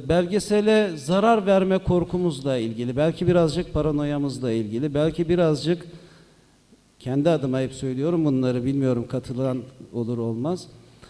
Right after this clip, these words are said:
Hep biraz daha geriden, hep biraz daha az, hep mütevazi bir,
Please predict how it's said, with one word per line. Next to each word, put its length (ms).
Hep 260
biraz 440
daha 240
geriden, 640
hep 300
biraz 380
daha 260
az, 420
hep 240
mütevazi 1000
bir, 360